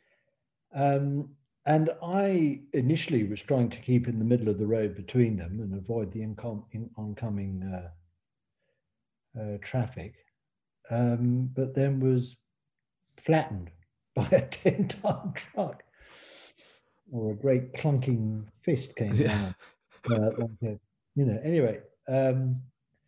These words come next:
Speaker 1: but it, it, after that, I wouldn't say that,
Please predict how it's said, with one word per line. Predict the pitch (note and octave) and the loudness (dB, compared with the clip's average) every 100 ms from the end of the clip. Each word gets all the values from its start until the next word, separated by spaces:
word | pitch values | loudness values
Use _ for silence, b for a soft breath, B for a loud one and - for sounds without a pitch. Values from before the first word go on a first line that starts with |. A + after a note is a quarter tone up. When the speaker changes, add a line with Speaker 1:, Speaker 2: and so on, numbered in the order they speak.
| _ _ _ _ _ - | _ _ _ _ _ 6
Speaker 1:
but | F3 - - _ _ - | 6 6 -12 _ _ -2
it, | |
it, | G3+ G3+ G#3 - - _ - | 0 2 -2 -2 -16 _ -2
after | F#3+ A#3+ A#3+ F#3+ | 2 2 2 2
that, | D#3+ C#3+ | 2 4
I | D#3+ | 2
wouldn't | F#3+ F#3+ F#3+ | 2 2 0
say | - F#3+ E3 | 0 2 2
that, | D3+ D3+ D3 | 4 2 0